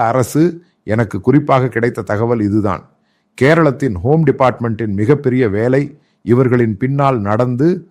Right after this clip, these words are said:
ஒவ்வொரு ரிப்போர்ட் தயாரிப்பதுதான். பிறகு இவர்களிடம் எதுவும் சொல்லாமல் இவர்களை அங்கு எடுத்து சென்று விடுவார்கள்.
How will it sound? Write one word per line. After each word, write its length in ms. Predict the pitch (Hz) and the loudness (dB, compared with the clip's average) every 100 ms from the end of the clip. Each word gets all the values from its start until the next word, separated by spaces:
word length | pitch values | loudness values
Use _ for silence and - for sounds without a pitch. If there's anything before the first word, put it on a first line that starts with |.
| _ | _
ஒவ்வொரு 340 | - 127 151 139 | -2 2 4 4
ரிப்போர்ட் 400 | 123 120 151 113 104 | 2 2 0 0 -2
தயாரிப்பதுதான். 720 | 110 113 107 98 98 95 73 - _ _ _ _ _ _ _ | 0 0 -2 -4 -4 -4 -6 -14 _ _ _ _ _ _ _
பிறகு 300 | 127 135 117 170 | 2 2 2 2
இவர்களிடம் 520 | 127 127 123 120 120 | 0 2 2 0 0
எதுவும் 360 | 104 123 151 139 | 0 0 0 -2
சொல்லாமல் 560 | 110 117 123 117 147 165 - _ | -2 0 0 0 -2 -4 -12 _
இவர்களை 400 | - 123 120 120 107 | 0 2 2 2 0
அங்கு 200 | 107 104 | 0 2
எடுத்து 300 | 127 170 170 | 2 2 -2
சென்று 300 | - 139 156 | 0 0 2
விடுவார்கள். 500 | 156 127 107 90 80 | 0 2 0 -2 -6